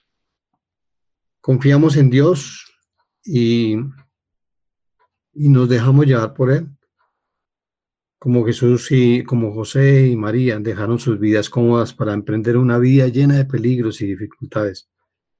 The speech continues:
A nosotros también Dios nos hace una petición, abrir nuestro corazón a Jesús, dejarnos inundar de su amor,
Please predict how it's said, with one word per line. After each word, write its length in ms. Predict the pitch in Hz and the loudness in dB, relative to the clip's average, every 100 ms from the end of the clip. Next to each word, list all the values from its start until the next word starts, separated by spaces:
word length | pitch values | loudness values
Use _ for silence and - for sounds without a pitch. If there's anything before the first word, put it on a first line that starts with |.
| _ | _
A 60 | 113 | -2
nosotros 340 | 117 135 170 | 0 2 0
también 520 | 165 131 123 123 131 | 2 2 2 2 0
Dios 200 | 131 139 | 0 2
nos 160 | 135 135 | 2 2
hace 200 | 131 117 | 0 0
una 180 | 127 127 | 0 -2
petición, 580 | 135 135 - 120 117 - _ _ _ _ _ - | -6 -6 -8 -6 -8 -12 _ _ _ _ _ -6
abrir 380 | 139 113 127 | -2 2 2
nuestro 320 | 135 143 - 135 | 4 2 2 -2
corazón 400 | 113 104 117 113 | -2 -2 -2 -2
a 80 | |
Jesús, 480 | 107 107 - 131 117 | -4 -8 -6 -6 -4
dejarnos 500 | 104 98 113 127 113 | -4 -4 -2 -2 -2
inundar 480 | 123 117 104 113 123 | -2 -2 -4 -4 -4
de 100 | 123 | -6
su 140 | - | -6
amor, 300 | 123 127 123 | -6 -4 -6